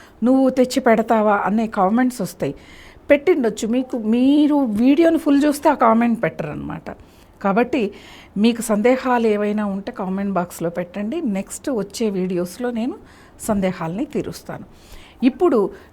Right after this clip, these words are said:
మీకు కోర్టులో కేసులు ఉన్నాయా? ఆ కోర్టులో కేసుల నుంచి బయటపడడానికి మీరు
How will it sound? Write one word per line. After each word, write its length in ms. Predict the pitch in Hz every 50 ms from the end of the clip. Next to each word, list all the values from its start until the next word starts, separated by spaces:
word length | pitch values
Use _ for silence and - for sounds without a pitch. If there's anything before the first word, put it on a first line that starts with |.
| - 254
మీకు 220 | 285 277 - 277
కోర్టులో 640 | 262 - 269 247 247 269 262 254 311 285 285 285
కేసులు 480 | 277 - 254 214 233 220 - 277 262 247
ఉన్నాయా? 540 | 220 208 196 208 208 202 202 202 202 208 233 - - - - - - - - - -
ఆ 80 | 202
కోర్టులో 640 | 208 208 - - 269 294 330 330 - 349 302 294 277
కేసుల 400 | 277 - 247 233 240 240 - 254
నుంచి 240 | 247 254 240 - 247
బయటపడడానికి 960 | 185 202 208 208 208 262 262 - 220 185 196 202 202 196 196 190 - 277 269
మీరు 500 | 269 220 226 240 247 254 233 214 220